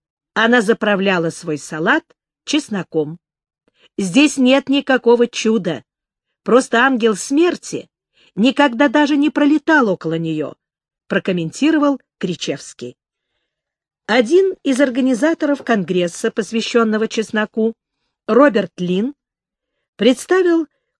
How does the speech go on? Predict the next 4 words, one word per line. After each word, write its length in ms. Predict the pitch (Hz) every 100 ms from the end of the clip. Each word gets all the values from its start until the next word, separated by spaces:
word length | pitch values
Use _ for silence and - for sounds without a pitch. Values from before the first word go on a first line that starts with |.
| _
очень 420 | 254 392 - 330
любопытные 800 | 311 254 277 - 330 - 277 294
экспериментальные 920 | 277 - 254 247 233 262 254 247 240 220
данные. 540 | 170 147 139 120